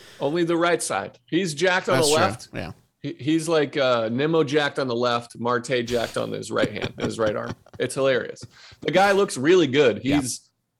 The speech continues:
Speaker 1: he thought he was this two-way star, started a couple games at center field for the Reds, and then he went over to the Angels,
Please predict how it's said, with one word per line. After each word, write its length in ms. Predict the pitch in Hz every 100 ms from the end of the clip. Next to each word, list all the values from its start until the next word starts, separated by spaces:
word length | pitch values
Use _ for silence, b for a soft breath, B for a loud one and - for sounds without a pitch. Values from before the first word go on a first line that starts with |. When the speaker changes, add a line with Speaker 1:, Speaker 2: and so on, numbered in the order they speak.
| _
Speaker 1:
he 120 | 160
thought 300 | 160 160 160
he 80 | 165
was 160 | 156 135
this 240 | 139 -
two-way 340 | - 156 151 139
star, 460 | - 143 143 143
started 400 | 135 147 147 139
a 20 |
couple 300 | 131 143 135
games 320 | 127 127 127 117
at 100 | 104
center 240 | 139 131
field 320 | 127 139 123
for 100 | 123
the 100 | 117
Reds, 420 | 120 127 131 117
and 100 | 117
then 160 | 127 120
he 160 | 123 113
went 220 | 120 127
over 180 | 120 120
to 140 | 113
the 100 | 117
Angels, 480 | 131 139 131 117